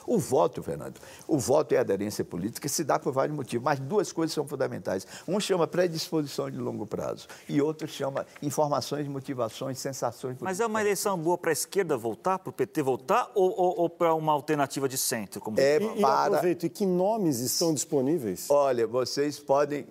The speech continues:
Speaker 1: discordar completamente, acho que vão discordar. Se as esquerdas se unirem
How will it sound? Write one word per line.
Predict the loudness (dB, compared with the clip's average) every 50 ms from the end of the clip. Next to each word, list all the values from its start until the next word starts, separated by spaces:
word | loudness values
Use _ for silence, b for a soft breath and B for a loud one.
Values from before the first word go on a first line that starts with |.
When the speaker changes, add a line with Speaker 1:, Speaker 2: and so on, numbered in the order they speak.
| -10
Speaker 1:
discordar | -10 -8 -6 -6 -2 2 4 4 4 4 4 2 2 2
completamente, | 2 -2 0 2 2 2 2 2 0 2 2
acho | 2 2 2 0 -4
que | -4 -4
vão | -2 0 0 0 0
discordar. | -2 -4 -2 -2 -2 -2 -4 -8 -12 -14 -16 -18 B B B B B B B B
Se | -2 2 2
as | 2 2 2
esquerdas | 2 0 0 0 2 2 2 4 2 0 -2 -2
se | -2 -2 -2
unirem | -2 -2 -2 -6 -6 -8 -10 -12